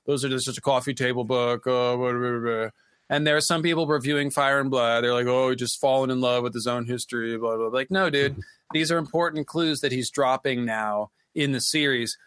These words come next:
Speaker 1: Just like he used Dunk and Egg to drop clues about Bloodraven before Bloodraven appeared, he's telling us what these dragon fights are gonna be like before he gives us a dragon fight.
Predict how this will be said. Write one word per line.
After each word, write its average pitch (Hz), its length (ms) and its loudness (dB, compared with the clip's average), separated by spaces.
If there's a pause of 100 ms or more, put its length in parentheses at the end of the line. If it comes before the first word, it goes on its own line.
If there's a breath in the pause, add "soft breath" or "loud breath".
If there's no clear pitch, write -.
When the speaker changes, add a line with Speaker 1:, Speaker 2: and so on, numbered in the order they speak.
(100)
Speaker 1:
Just 180 160 0
like 226 160 2
he 214 60 0
used 180 260 0
Dunk 156 240 2
and 143 120 0
Egg 147 240 0
to 131 80 -4
drop 123 320 0
clues 131 320 -2
about 120 260 0
Bloodraven 131 540 0
before 117 280 -2
Bloodraven 127 480 0
appeared, 104 380 -6 (320 soft breath)
he's 170 240 -2
telling 190 340 2
us 156 200 0
what 156 160 2
these 147 200 -2
dragon 160 400 0
fights 117 320 -2
are 135 60 -2
gonna 123 220 -2
be 147 160 -2
like 101 400 -4 (280 soft breath)
before 139 380 0
he 143 120 -2
gives 131 260 0
us 139 180 0
a 143 60 -2
dragon 143 360 0
fight. - 280 -8